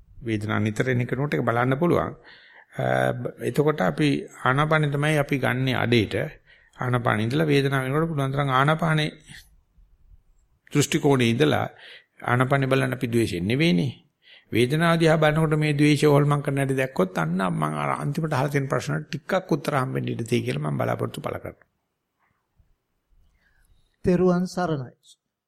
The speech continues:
Speaker 2: ගෞරවනීය පින්වත් ස්වාමි වහන්සේ, මම ප්‍රගුණ කරන්නේ ආනාපාන සති භාවනාවයි. මා ආනාපාන සති භා-, අ, සතිය වඩන විට එනම් හුස්ම ඉහළට යන, යන ආකාරය හා පිටවන ආකාරය ගැන සතියෙන් සිටීමේ,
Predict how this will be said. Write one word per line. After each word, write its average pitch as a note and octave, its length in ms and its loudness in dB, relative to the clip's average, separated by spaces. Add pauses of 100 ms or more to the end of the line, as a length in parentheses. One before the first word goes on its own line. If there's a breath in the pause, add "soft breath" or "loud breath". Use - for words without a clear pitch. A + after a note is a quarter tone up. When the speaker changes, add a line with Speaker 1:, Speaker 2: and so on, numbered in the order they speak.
(140)
Speaker 2:
ගෞරවනීය A3 600 4
පින්වත් G3+ 360 -2
ස්වාමි F#3+ 380 2
වහන්සේ, F#3 500 -2 (380)
මම G#3 180 0
ප්‍රගුණ G3+ 360 4
කරන්නේ A3 380 0
ආනාපාන G3+ 580 2
සති F#3+ 300 -6
භාවනාවයි. F3+ 640 4 (380)
මා G3+ 160 2
ආනාපාන A3 500 0
සති A3 220 -8
භා-, F#3+ 300 -2
අ, G3 120 -10 (200)
සතිය G3+ 300 2
වඩන F3 360 4
විට F#3 280 4
එනම් F#3+ 320 -2
හුස්ම F#3 300 -2
ඉහළට F#3+ 360 0
යන, G3 180 -2 (360)
යන G3+ 220 2
ආකාරය G3 520 0
හා F3 220 0
පිටවන G3 380 2
ආකාරය F#3 460 -2
ගැන F3 180 -4
සතියෙන් G3 440 -2
සිටීමේ, E3 500 -4